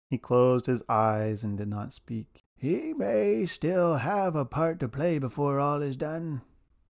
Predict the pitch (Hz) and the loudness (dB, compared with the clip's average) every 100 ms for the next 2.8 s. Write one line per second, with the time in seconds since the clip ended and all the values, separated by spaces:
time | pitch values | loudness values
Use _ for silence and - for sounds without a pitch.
0 | _ _ - 117 107 107 98 107 - 104 | _ _ -12 -8 -6 -6 -8 -8 -8 -8
1 | 101 98 _ _ _ _ _ _ _ - | -8 -10 _ _ _ _ _ _ _ -8
2 | 123 131 - 143 - 277 180 | -8 -6 -6 -4 -4 -4 -4